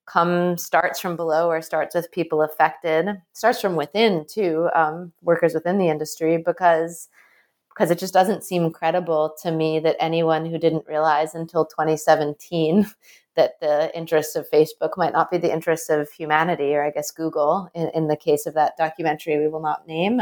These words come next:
um, that, that those folks are, are going to be either, um, insightful or knowledgeable enough or in the correct sort of subject position to,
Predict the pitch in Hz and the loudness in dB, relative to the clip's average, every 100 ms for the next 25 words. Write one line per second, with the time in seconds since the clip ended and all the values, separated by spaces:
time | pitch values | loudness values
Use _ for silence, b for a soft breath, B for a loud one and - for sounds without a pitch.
0 | - 185 175 180 226 - B B B B | 0 2 2 2 -6 -10 B B B B
1 | B _ 180 170 160 - 175 165 - 170 | B _ 0 2 0 -2 -2 -2 -2 0
2 | 170 165 - 175 165 - - - - - | 0 -2 -6 -2 0 -2 -8 -14 -14 -16
3 | _ _ _ _ _ _ 165 165 160 156 | _ _ _ _ _ _ -4 0 0 -2
4 | - 170 165 156 151 156 165 170 175 156 | -4 0 0 2 0 0 -2 -4 -6 -2
5 | 156 160 - 156 254 220 160 160 165 - | 0 0 0 0 0 0 0 -2 -4 -2
6 | 156 156 170 185 175 _ _ _ _ _ | -2 -2 -4 -10 -14 _ _ _ _ _
7 | _ _ - 160 - 151 147 - 190 165 | _ _ -8 -8 -4 -2 -2 0 0 0
8 | 160 147 165 175 185 180 180 180 170 180 | 0 0 0 -2 -2 0 0 0 0 0
9 | 175 180 165 - 160 160 - - _ 170 | 0 -2 -2 -2 2 4 2 -4 _ -4
10 | 156 151 233 262 - - 160 151 - 156 | -4 2 4 4 0 -2 -2 -2 -2 -2
11 | 160 175 - 180 160 156 | -2 -4 -4 0 0 0